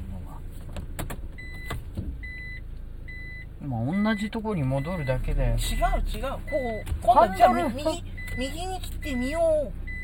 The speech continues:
Speaker 2: う。
Speaker 1: いや、うん、どんどん悪くなってるわ。
Speaker 2: <laughs> ちょっとやめて。そんなこと言わないで。
Speaker 1: だって斜めじゃん、車。
Speaker 2: だから前から入れないとこういうことになるわけよ。で、まだ慌てない。こうやってもう一回、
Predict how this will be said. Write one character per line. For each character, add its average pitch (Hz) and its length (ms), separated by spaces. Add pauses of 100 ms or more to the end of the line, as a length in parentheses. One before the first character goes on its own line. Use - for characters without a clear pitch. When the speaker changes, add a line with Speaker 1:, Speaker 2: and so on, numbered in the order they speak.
(360)
Speaker 2:
う。 120 40
Speaker 1:
い 120 60
や、 110 80
う 107 40 (120)
ん、 110 840
ど 151 200
ん 185 100
ど 135 100
ん 113 120
悪 113 220
く 110 160
な 104 100
っ 101 40 (100)
て 101 80
る 101 60 (140)
わ。 - 60
Speaker 2:
<laughs> - 0
ち - 80
ょ 349 40
っ 349 40
と - 120
や 262 120
め 311 140
て。 - 180 (720)
そ 359 60
ん - 20
な 453 100
こ 466 160
と 269 100
言 202 140
わ - 60
な - 60 (100)
い - 20
で。 - 60 (720)
Speaker 1:
だ 147 80
っ - 40
て 120 140
斜 190 380
め 214 100
じ 151 80
ゃ 131 80
ん、 117 80
車。 113 460 (380)
Speaker 2:
だ 240 100
か 226 60
ら 185 60
前 302 280
か 196 140
ら 165 60
入 202 120
れ 226 80
な 269 140
い 247 60
と - 80
こ - 120
う 190 60
い - 20
う - 20
こ - 80
と 180 80
に - 60
な - 100
る - 100
わ - 120
け - 100
よ。 - 80 (480)
で、 370 160
ま 320 180
だ 269 200 (120)
慌 202 140
て 214 140
な 170 180
い。 113 60
こ - 80 (800)
う 294 40
や - 20
っ - 40
て 285 60
も 262 100
う 285 40
一 - 120
回、 359 240